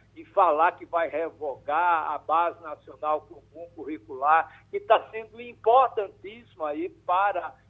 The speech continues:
ser uma bússola na aprendizagem escolar, não é? Quer dizer, o currículo da, da, da, dos nossos estudantes, naquilo que é essencial, ao mesmo tempo pensar numa formação de professor que olhe o futuro, como você disse. A gente tá olhando muito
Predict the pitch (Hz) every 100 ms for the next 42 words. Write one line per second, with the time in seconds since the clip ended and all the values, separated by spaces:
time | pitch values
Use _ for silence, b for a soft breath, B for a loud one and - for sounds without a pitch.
0 | _ 190 196 226 240 220 - 226 302 302
1 | - 196 160 135 - b b - 185 180
2 | 190 190 190 147 175 165 - - 160 127
3 | 135 165 170 - 156 160 - 165 160 170
4 | 175 - 202 156 220 269 - 175 165 165
5 | - B _ _ - 160 165 160 - 165
6 | 156 - 156 156 170 175 - - - -
7 | - 143 180 185 190 202 - - 294 277
8 | - 202 180 - 170 - 143 135 160 170
9 | b b b 185 226 220 262 285 - -
10 | - - - - 370 208 208 - 220 240
11 | 262 - 262 277 277 220 - 190 170 165
12 | 151 151 - 123 - 190 220 B _ 339
13 | 269 254 311 320 - 381 381 254 311 285
14 | - 220 208 196 202 208 - - 214 254
15 | - 285 269 233 247 226 175 247 294 320